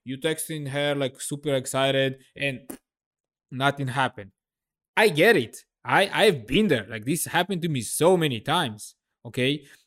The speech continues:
And I had to go through all those, um, frustrations and, uh, you know, bad emotions around that. So I, I get it. And,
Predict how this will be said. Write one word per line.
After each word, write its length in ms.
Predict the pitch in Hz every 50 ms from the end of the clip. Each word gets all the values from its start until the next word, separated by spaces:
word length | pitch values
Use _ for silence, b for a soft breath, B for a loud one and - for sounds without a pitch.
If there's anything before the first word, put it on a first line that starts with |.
| B _
And 280 | - 117 120 123 120 117
I 100 | 120 120
had 220 | 123 147 180 -
to 60 | 190
go 280 | 151 127 127 143 180 208
through 240 | 202 196 185 165 147
all 220 | 139 135 131 123
those, 400 | 127 123 117 120 120 117 113 113
um, 320 | 113 113 113 110 107 104 - _ _ _ _ _ _ _ _ _ _ _ _ _ _ _
frustrations 1040 | - 139 143 139 - - - - 143 175 180 170 - 185 170 165 165 165 160 139 127
and, 320 | 120 120 120 117 117 113
uh, 280 | 113 110 110 107 107 110
you 120 | 113 120 120
know, 140 | 123 123
bad 220 | 120 117 123 131 123
emotions 680 | 120 120 139 156 175 160 - - 170 165 160 151 143 - b b b b 120
around 440 | 123 131 139 151 156 160 160 156 151
that. 340 | 156 151 151 151 151 - b b b b
So 340 | b - - 147 151 147 147
I, 220 | 143 147 151 - -
I 160 | - 190 190
get 240 | 170 147 180 220 233
it. 160 | 196 131 -
And, 280 | 131 123 123 120 117